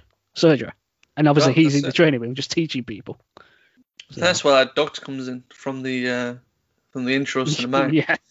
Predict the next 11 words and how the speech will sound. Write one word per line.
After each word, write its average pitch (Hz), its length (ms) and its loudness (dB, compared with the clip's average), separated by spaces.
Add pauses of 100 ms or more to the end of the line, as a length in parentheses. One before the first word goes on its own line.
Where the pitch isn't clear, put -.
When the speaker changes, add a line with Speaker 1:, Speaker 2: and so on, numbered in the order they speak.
(380)
Speaker 2:
I 262 180 6
can 175 240 -2
do 147 140 -4
Speaker 1:
Bring 202 160 8
in 175 160 4
the 160 80 0
Speaker 2:
surgery. 208 100 4 (180)
Speaker 1:
chainsaw 143 280 0
guy. 143 420 0 (200)
Speaker 2:
Yeah. 143 280 -8 (1080)
Speaker 1:
Yeah. 101 300 -20